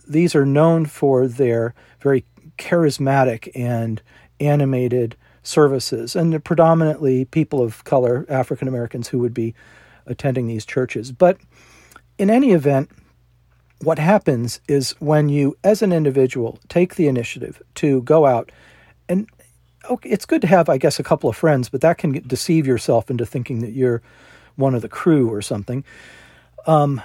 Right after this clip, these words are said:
but really, if you can, try to immerse yourself in some different, uh, communities and cultures and connect with people of different identities. Um,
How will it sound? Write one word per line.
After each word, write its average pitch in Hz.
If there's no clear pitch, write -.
but 165
really, 233
if 175
you 151
can, 202
try 185
to 254
immerse 202
yourself 120
in 143
some 139
different, 143
uh, 135
communities 156
and 127
cultures 123
and 135
connect 156
with 147
people 135
of 120
different 147
identities. 135
Um, 120